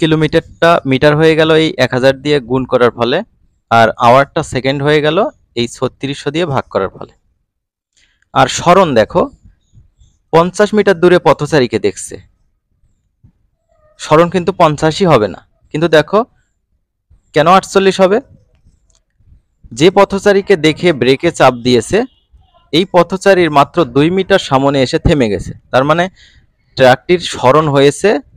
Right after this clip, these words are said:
দেখার পর থেকে আটচল্লিশ মিটার, এই দুই মিটার বাদ যাবে। শেষ বেগ জিরো, শেষ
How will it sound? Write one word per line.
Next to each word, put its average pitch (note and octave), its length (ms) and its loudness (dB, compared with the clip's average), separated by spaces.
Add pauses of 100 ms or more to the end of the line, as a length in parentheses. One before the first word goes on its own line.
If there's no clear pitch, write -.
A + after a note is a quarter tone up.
(140)
দেখার C3 340 0 (120)
পর C#3+ 140 6 (140)
থেকে D3 240 -2 (680)
আটচল্লিশ D3+ 600 0
মিটার, G2+ 240 -4 (520)
এই B2+ 180 2
দুই C3 160 4
মিটার B2 280 0
বাদ A2 120 4 (100)
যাবে। F2+ 180 -2 (1040)
শেষ D#3 320 0
বেগ D#3+ 160 4 (720)
জিরো, B2+ 220 2 (480)
শেষ C#3 160 0